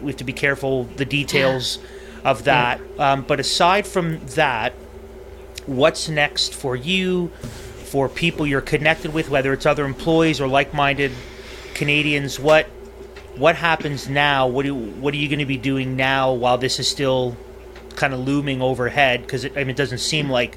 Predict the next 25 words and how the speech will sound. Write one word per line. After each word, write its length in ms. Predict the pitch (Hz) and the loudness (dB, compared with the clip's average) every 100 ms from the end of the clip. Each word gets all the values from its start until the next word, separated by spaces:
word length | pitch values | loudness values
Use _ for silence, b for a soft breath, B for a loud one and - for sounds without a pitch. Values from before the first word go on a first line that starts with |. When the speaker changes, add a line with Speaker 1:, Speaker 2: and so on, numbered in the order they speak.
| B B B B | B B B B
Speaker 1:
they're 100 | 143 | -2
gonna 120 | 131 | -2
be 80 | 127 | -2
dropping 460 | 120 131 131 139 131 | 2 4 4 2 -2
this 160 | 127 | 0
anytime 380 | 139 131 139 123 | 0 0 0 -2
soon. 340 | - 143 120 135 202 B B B - | -2 -4 -4 -4 -6 B B B -2
Speaker 2:
It 220 | 208 - | -2 0
doesn't. 400 | 165 180 180 135 | 0 4 4 4
I 200 | 117 147 | 4 2
Speaker 1:
So 140 | 147 139 | 2 4
what, 200 | 151 156 | 2 2
what 100 | 151 | 0
do 40 | |
you 60 | 151 | 0
do 120 | 156 | 2
now? 160 | 151 123 | 2 6
Speaker 2:
So 460 | 190 180 180 175 - | 8 8 8 4 4
I, 400 | 165 165 170 165 | 2 2 2 2
um, 460 | 160 160 156 160 - - B B B B B | 4 4 2 0 -4 -10 B B B B B
I 400 | 165 165 165 160 - | 0 2 4 2 0
am 440 | 165 170 160 156 - - | 0 2 2 0 -6 -2
working 360 | 160 170 196 165 | 0 2 2 2
with 180 | 147 | 2
a 400 | 147 139 135 139 | 2 2 2 -2